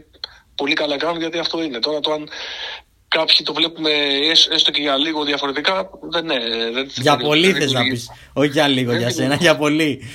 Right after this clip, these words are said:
Speaker 2: Δεν
Speaker 1: Ναι,
Speaker 2: είναι
Speaker 1: αλλά
Speaker 2: λίγο
Speaker 1: δεν
Speaker 2: τόσα
Speaker 1: δημιουργεί
Speaker 2: χρόνια.
Speaker 1: υποχρέωση για κάποιον άλλον αθλητή να λειτουργεί έτσι, έτσι, προς Θεού.
Speaker 2: Ναι,
Speaker 1: Ίσως
Speaker 2: ναι.
Speaker 1: να είναι και το παράξενο αυτό που κάνουμε εμείς.
Speaker 2: <laughs>
Speaker 1: Θα σου πω πώς έμεινα αυτά τα χρόνια. Ε, δεν ξέρω, θα σου πω κάτι, αλλά δεν ξέρω κατά πόσο, δηλαδή, μπορεί να το καταλάβει κάποιος. Ε,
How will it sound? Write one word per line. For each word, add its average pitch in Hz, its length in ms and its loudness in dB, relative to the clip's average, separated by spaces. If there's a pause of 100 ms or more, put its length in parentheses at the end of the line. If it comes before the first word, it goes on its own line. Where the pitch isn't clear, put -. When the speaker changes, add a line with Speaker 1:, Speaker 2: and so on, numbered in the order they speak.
(180)
Speaker 2:
Δεν 156 220 4
Speaker 1:
Ναι, 156 80 2
Speaker 2:
είναι - 80 4
Speaker 1:
αλλά 135 80 4
Speaker 2:
λίγο 139 120 4
Speaker 1:
δεν 131 80 0
Speaker 2:
τόσα 127 200 0
Speaker 1:
δημιουργεί - 160 4
Speaker 2:
χρόνια. 131 200 0
Speaker 1:
υποχρέωση 135 360 2
για 127 80 -2
κάποιον 123 300 -2
άλλον 120 200 -2
αθλητή 120 360 -4
να 113 180 -6
λειτουργεί 110 380 -4
έτσι, 113 240 0
έτσι, 117 200 -2 (200)
προς 127 180 0
Θεού. 131 340 -4
Speaker 2:
Ναι, 127 60 2
Speaker 1:
Ίσως 208 220 4
Speaker 2:
ναι. 202 80 -2
Speaker 1:
να 147 60 0
είναι 156 120 -2
και 151 100 -4
το 156 80 -4
παράξενο 151 360 0
αυτό 151 140 -6
που 151 80 -8
κάνουμε 151 240 -2
εμείς. 147 280 -2 (340)
Speaker 2:
<laughs> 202 140 4 (1040)
Speaker 1:
Θα 147 100 0
σου 147 160 4
πω 185 140 -4
πώς 170 160 0
έμεινα 170 220 -2
αυτά 160 140 -2
τα 151 100 0
χρόνια. 147 520 -2
Ε, 139 540 -2
δεν 175 200 -4
ξέρω, 151 280 2
θα 147 100 -2
σου 175 120 2
πω 190 120 -4
κάτι, 190 280 -2
αλλά 190 200 -2
δεν 190 100 -6
ξέρω 175 340 0
κατά 147 260 -2
πόσο, - 360 0
δηλαδή, 127 260 -2
μπορεί 131 180 -2
να 131 60 -2
το 139 60 -2
καταλάβει 127 340 -2
κάποιος. 147 560 -2
Ε, 170 200 -2